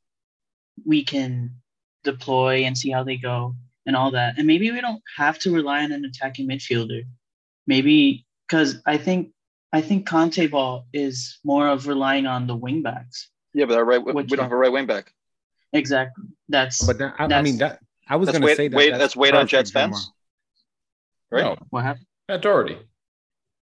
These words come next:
Speaker 2: That is the guy who's gonna make up for this lack of center attacking midfielder or a real attacking midfielder.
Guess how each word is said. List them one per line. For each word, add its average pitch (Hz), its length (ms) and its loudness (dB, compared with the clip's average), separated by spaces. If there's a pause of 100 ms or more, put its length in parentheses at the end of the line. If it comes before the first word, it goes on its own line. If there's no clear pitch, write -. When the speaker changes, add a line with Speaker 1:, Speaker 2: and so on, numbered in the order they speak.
(640)
Speaker 2:
That 139 300 4
is 170 200 2
the 160 120 -2
guy 135 360 2
who's 117 160 -2
gonna 117 180 -4
make 120 260 -2
up 113 200 0
for 107 100 -4
this 101 180 -10 (120)
lack 120 260 0
of 110 100 -12
center 110 240 -6
attacking 101 360 -10
midfielder - 420 -20 (340)
or 113 160 0
a 107 40 -4
real 113 220 -2
attacking 104 360 -10
midfielder. - 240 -20